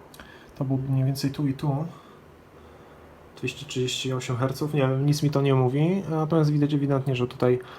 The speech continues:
pobieramy prąd w taki sposób impulsowy. Kto wie, dlaczego tak, e, albo jak takie suwmiarki realizują właśnie pomiar, w jakiej, w jakiej architekturze,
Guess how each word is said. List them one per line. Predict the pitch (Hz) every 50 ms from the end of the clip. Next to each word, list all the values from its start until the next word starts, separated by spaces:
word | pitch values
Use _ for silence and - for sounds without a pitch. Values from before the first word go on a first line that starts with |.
| - -
pobieramy | - 127 127 135 135 131 127 123
prąd | 123 - 131 127 123 127
w | - - - - -
taki | - 117 - - - 123 123 120 117 123
sposób | - - - - 120 - 120 120
impulsowy. | 117 110 - 120 117 - - 110 104 101 95 107 - - - -
Kto | - - 165 175
wie, | 170 165 156 147 143 147 147 - - - -
dlaczego | 123 120 - - 127 120 113
tak, | - - 127 120 - - - - - - - -
e, | 127 117 110 107 127 127 123 -
albo | - 113 117
jak | 113 -
takie | - 110 - 120
suwmiarki | 110 - - - 123 120 117 - - - 120 117 - - - - - - - - - - -
realizują | 127 127 123 123 120 120 127 143 135
właśnie | 120 127 123 - 131
pomiar, | 135 - 151 143 127 127 131 151 165 160 - - - - - - - -
w |
jakiej, | 139 131 - 131 135
w | 135 135
jakiej | 135 131 - 131
architekturze, | 131 127 - - - 120 - - - 156 147 139 139 147 170